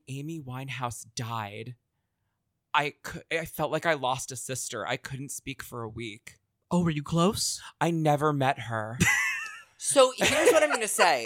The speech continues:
Speaker 3: is that y-, Raja's, uh, LaToya Jackson works because that is RuPaul's favorite
Speaker 1: Yeah, yeah,
Speaker 3: LaToya
Speaker 1: yeah.
Speaker 3: quote. Cracker actually did Lady Gaga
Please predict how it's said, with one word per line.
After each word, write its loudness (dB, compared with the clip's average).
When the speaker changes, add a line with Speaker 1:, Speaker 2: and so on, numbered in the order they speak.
Speaker 3:
is -2
that 4
y-, -12
Raja's, 4
uh, 4
LaToya -2
Jackson 0
works 0
because -10
that 4
is -6
RuPaul's -4
favorite 2
Speaker 1:
Yeah, -
yeah, 8
Speaker 3:
LaToya 8
Speaker 1:
yeah. -4
Speaker 3:
quote. -4
Cracker 6
actually 2
did 0
Lady -6
Gaga 4